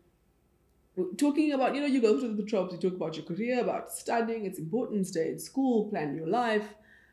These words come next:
But then this question from the children, and this was back then, at a time that our country was in a far more optimistic place. And they were saying, "But there's no place for us here. Like, you know, um, B E has lo-,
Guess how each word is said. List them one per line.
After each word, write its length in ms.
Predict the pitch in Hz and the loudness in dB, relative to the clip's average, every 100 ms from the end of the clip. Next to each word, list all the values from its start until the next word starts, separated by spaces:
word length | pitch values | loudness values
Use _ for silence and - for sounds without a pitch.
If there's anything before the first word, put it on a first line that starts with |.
| _ _ _ _ _ | _ _ _ _ _
But 220 | - 254 311 | 0 2 4
then 540 | 403 294 220 226 - - - | 4 6 2 0 -6 -18 -16
this 360 | 202 226 208 - | -4 -2 -2 -6
question 480 | - 370 - 294 277 | 0 0 2 -4 -2
from 180 | 233 | 0
the 60 | 202 | -2
children, 360 | - 233 202 185 | 2 2 2 -2
and 120 | 175 | -2
this 140 | - | 0
was 120 | 339 | 0
back 400 | - 156 165 - - - | 0 -4 -6 -6 -10 -2
then, 320 | 165 - - - _ _ _ | 0 -2 -10 -18 _ _ _
at 140 | 175 170 | -4 -2
a 40 | |
time 300 | 214 220 233 | 0 2 2
that 160 | 180 - | -2 -2
our 160 | 165 | -4
country 240 | 175 180 170 | -2 -4 -4
was 140 | 160 | -6
in 100 | 160 | -6
a 60 | 160 | -6
far 240 | 190 196 | -4 -4
more 160 | 175 - | -4 -6
optimistic 580 | - - 151 - - - | -8 -10 -12 -12 -18 -16
place. 260 | - - _ _ _ _ _ _ _ | -16 -16 _ _ _ _ _ _ _
And 160 | 180 175 | 0 2
they 80 | |
were 120 | 170 165 | 2 2
saying, 480 | 185 185 170 165 165 | 2 0 0 -4 -4
"But 140 | - 156 | -6 0
there's 160 | 170 | 0
no 120 | 160 160 | 0 -4
place 320 | 208 165 165 | -2 -4 -4
for 80 | - | -12
us 220 | - - | -14 -12
here. 160 | - - _ _ | -14 -14 _ _
Like, 180 | - - | -20 -8
you 60 | 175 | -6
know, 300 | 160 156 160 - _ _ _ | -4 -6 -10 -16 _ _ _
um, 280 | - 143 143 - | -10 -10 -12 -8
B 80 | 180 | -4
E 360 | 180 190 190 196 | -2 -2 2 2
has 180 | 175 | 2
lo-, 140 | 135 | -2